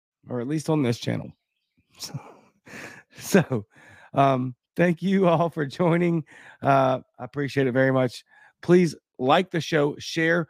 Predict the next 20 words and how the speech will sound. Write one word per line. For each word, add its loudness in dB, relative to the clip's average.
subscribe, 0
YouTube, 2
Facebook, 2
uh, -2
or 2
I'm -2
sorry, -2
YouTube, 2
Spotify, 2
Apple 0
Podcasts, -2
Google -10
Podcasts, -2
basically -4
anywhere 2
you -2
can -4
get 2
your -2
podcast. 2